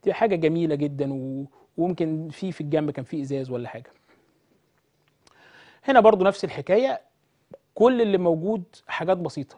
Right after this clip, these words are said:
كام حوض زرع كده صغيرين وراح حاططهم على الحيطه، كام وراح حاططهم على الارض، كام حوض زرع وراح حاططهم على الارض. السور كبير شويه راح زارع فيه، السور اللي هو ده اللي على شمالنا في الصوره ده زارع فيه هو كمان،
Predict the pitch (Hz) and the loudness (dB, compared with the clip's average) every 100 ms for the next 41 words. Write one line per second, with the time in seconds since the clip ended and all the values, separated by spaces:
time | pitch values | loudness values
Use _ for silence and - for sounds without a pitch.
0 | _ 233 233 - 208 220 196 151 180 202 | _ 0 0 0 2 4 4 0 0 2
1 | 156 170 196 170 165 165 170 196 208 180 | 0 -2 -4 -2 -2 -2 -4 -6 -10 -12
2 | 190 - 160 175 170 151 - 151 147 147 | -12 -12 -10 -8 -8 -10 -12 -16 -18 -6
3 | 196 214 196 190 185 185 208 - 185 170 | -4 -4 -6 -8 -8 -6 -6 -6 -6 -6
4 | 151 156 147 - _ _ _ _ _ - | -6 -8 -12 -16 _ _ _ _ _ -8
5 | 90 - 185 190 180 - 175 160 160 151 | -6 -6 -4 -4 -6 -8 -10 -12 -16 -18
6 | - _ _ _ _ _ _ - - 175 | -20 _ _ _ _ _ _ -20 -10 -8
7 | - 233 - 202 214 - 202 208 - 180 | -2 -2 -2 -2 -4 -2 0 0 -2 -4
8 | 190 160 - 156 - _ _ _ _ _ | -4 -4 -8 -14 -16 _ _ _ _ _
9 | - - 208 170 165 170 160 160 180 160 | -14 -2 2 2 2 0 0 -2 -4 -4
10 | 147 135 143 - 170 175 - - 190 226 | -4 -6 -8 -4 -4 -4 -6 -6 -4 -2
11 | 311 - 294 277 294 240 - 214 247 - | -4 -6 -8 -2 -2 -2 -6 -12 -12 -8
12 | 180 - 170 | -8 -8 -12